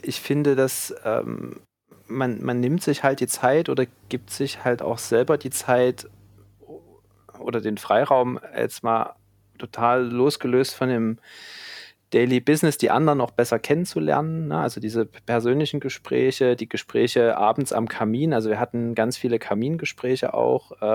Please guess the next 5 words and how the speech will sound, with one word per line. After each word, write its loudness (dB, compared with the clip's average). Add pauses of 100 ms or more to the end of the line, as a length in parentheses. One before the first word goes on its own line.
(180)
Äh, -8 (1600)
genau, -2
die -8
waren 2
auch 0